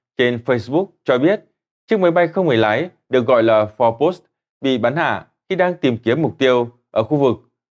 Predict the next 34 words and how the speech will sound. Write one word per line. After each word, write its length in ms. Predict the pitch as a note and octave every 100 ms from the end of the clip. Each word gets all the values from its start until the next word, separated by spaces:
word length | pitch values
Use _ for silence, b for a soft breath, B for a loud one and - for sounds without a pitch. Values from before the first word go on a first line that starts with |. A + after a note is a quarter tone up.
| -
Mykolaiv 760 | A#2+ B2 A#2+ B2 A#2+ A#2+ F3+ - _
của 200 | B2 G#2
Ukraine. 500 | A2 A2 A#2 A2+ A2 G#2+ _ _ _ _ _ _ _
Forpost 420 | C3 A#2+ C#3+ F#3+ - _ _ -
được 140 | C3+
ước 200 | F#3 G3
tính 200 | B2+ C#3+
trị 140 | D#3 B2+
giá 140 | A#2+
khoảng 260 | B2 D#3 A2+
bảy 120 | A2+
triệu 160 | C#3+ B2
đô 80 |
la 140 | B2 B2
Mỹ, 340 | A#2+ B2 G3 - _ _
theo 140 | C3+ A#2+
báo 160 | B2
cáo 320 | A#2+ A#2 A2 B2
từ 140 | B2
The 180 | G#2 C3
New 180 | C#3+ C3
Voice 340 | C3+ C3 B2 -
of 320 | G#2 - -
Ukraine. 420 | A2+ A2+ A2 G#2 G#2 _ _ _ _ _ _ _ _
Quân 120 | D3+
đội 140 | D3 A#2
Nga 220 | B2+ B2+
chưa 180 | A#2 G3
bình 160 | C#3
luận 240 | A#2+ A2 G2
về 100 | A2
thông 140 | B2+
tin 160 | C3 B2
này. 200 | G#2+